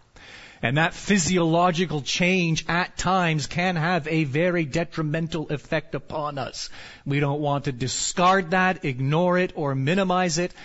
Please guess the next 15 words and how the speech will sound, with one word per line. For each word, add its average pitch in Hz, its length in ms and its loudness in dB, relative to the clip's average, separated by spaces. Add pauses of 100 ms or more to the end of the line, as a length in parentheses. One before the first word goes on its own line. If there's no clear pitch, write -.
(320)
And 139 300 0
we 160 160 2
need 156 160 2
to 143 80 0
acknowledge 156 680 2
at 151 220 0
times 202 960 2 (360)
there 147 240 2
are 180 220 4
physical 180 560 0 (100)
ailments 175 960 2 (480)
that 143 400 0
can 156 540 2 (280)
manifest 175 840 2
themselves 139 760 -2